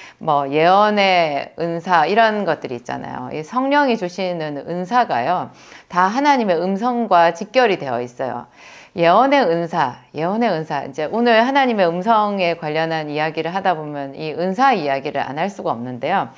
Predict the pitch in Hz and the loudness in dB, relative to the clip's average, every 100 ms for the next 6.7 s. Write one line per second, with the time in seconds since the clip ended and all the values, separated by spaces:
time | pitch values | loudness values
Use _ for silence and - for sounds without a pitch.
0 | - - - - - 175 180 262 302 202 | -20 -20 -20 -20 -2 4 4 6 4 4
1 | 185 185 165 135 131 127 123 - - _ | 0 2 2 2 -4 -8 -10 -14 -20 _
2 | - 180 202 269 330 202 165 156 135 127 | -8 -2 2 4 4 2 0 -2 -4 -6
3 | 151 175 165 160 143 170 202 185 156 151 | -8 -8 -2 0 0 -2 -2 0 0 0
4 | 143 - 147 147 143 165 220 226 170 165 | -4 -6 -8 -4 -2 0 2 2 2 -4
5 | 135 139 135 143 170 151 151 185 240 220 | -10 -8 -4 -4 -2 0 2 4 2 2
6 | 170 143 135 127 156 196 127 | 0 -2 -6 -6 -4 -6 -6